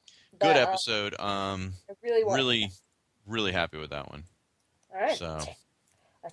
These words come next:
Speaker 1: Town Called Mercy. Did you notice how the titles progressively got darker throughout the season? Like, of course, it was clear that the Doctor Who logo ta-, changed, but if you look at all the titles from the first episode to the last episode, they got darker and darker, and the shades changed.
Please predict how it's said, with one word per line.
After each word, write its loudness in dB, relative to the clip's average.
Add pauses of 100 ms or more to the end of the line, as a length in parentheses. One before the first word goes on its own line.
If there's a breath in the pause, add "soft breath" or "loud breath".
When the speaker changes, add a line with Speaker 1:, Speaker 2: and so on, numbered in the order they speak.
Speaker 1:
Town -2
Called -2
Mercy. -6
Did 0
you 10
notice 8
how 6
the 0
titles 6
progressively 4
got 8
darker 6
throughout 4
the -12
season? 0 (180 soft breath)
Like, 6 (160)
of 8
course, 10
it 8
was 6
clear 6
that 2
the -6
Doctor 2
Who -4
logo 2
ta-, -6
changed, -4 (220 loud breath)
but 4
if 6
you 4
look 4
at 12
all 12
the 0
titles 6
from -4
the -4
first 2
episode -6
to -6
the 6
last 6
episode, 2 (260 soft breath)
they 10
got 8
darker 6
and 4
darker, 8
and 4
the 4
shades 2 (160)
changed. -2